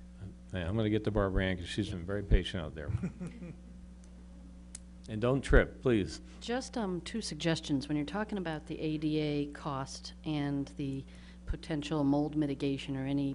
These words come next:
Speaker 2: building cost, we have free resources. One of them with A D A is the Office of Mobility. I was this town's A D A chair, compliance officer for four and a half years. They come down, they do our community center,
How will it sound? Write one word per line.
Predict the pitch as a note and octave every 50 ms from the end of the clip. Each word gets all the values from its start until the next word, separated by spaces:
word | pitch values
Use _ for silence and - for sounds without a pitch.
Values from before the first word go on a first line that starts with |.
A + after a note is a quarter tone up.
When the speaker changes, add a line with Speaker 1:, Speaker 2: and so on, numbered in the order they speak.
| C3+ - -
Speaker 2:
building | F3 D#3+ D#3+ D#3+ E3+ E3+ F3+ F3+
cost, | - F#3+ F#3 F#3 F#3+ F#3 - - - - - - - - - - - - - - - -
we | G3 G3
have | F3+ - - G3+ A3+ B3 B3+ A#3+ A3 - - - -
free | - - - - - - G#3 G#3+ G3+ G3+ G3 G3 G3 F#3+ - - - -
resources. | F3 F3 D#3+ - - C#3 C3 B2+ - - - - - - - D3+
One | D3+ D#3 F3
of | F3 F3+
them | G#3 G#3 G3+
with | G3+ F3+
A | F3 F3 F3
D | F3 F3+ F3 E3
A | D3+ D3 D3 C#3+ D3 D3 D3
is | D3+ D3+ D3 C#3+
the | C#3+ C#3
Office | C#3 C#3+ D3 C#3+ D#3+ D3+ -
of | D3+
Mobility. | D3+ D3 C3+ C#3+ D3 D3 D3 C#3 - - A#2+ - - - - - - - - - -
I | C#3 D3
was | D#3 D#3 D3 D#3
this | E3 E3+ D#3+
town's | - - - E3 D#3 D3+ D3 D3 C#3+ -
A | - D3 D3
D | C#3+ D3 D3 D3 C#3+
A | C#3+
chair, | C#3+ D3 - D#3+ D3+ C#3+ C#3 C#3 C#3 C#3 - - - - - - - -
compliance | - D3+ - - D#3+ D3+ D3+ D3+ C#3+ -
officer | D3+ D3 C#3 C#3+ D3 C#3 - D3 C3+
for | - - C#3
four | - - D3+ C#3+
and | C#3+ C#3+
a | C#3
half | C#3+ C3+ C3+ - -
years. | D3+ D3 D3 E3 - - - - - - - - - -
They | - F3
come | F3 F3 - F#3 G3 F#3
down, | F3+ F3 E3+ E3 E3 E3
they | E3 D#3
do | D3 D3+ D#3+ D#3+
our | D3+ D3+
community | D3+ - - D3+ D#3+ E3+ E3+ E3+ E3 E3+ D#3+
center, | D#3 - - E3+ D#3+ D#3 D3 - E3 D#3 D3+